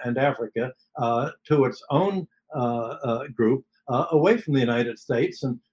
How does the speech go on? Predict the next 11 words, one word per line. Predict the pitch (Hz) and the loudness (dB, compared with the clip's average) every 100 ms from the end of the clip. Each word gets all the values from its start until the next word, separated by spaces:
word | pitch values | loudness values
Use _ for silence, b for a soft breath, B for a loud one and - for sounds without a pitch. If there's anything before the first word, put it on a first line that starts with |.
| _ | _
where | 143 165 | 6 6
is | 147 | 6
that | 147 147 | 2 0
going | 135 139 | 0 0
to | 131 | 2
leave | 131 135 | 0 0
the | 135 | 2
United | 123 123 135 | 2 2 -2
States | 123 127 131 - | -4 -2 -2 -2
and | 147 | -2
Europe? | 185 220 - | 0 0 -2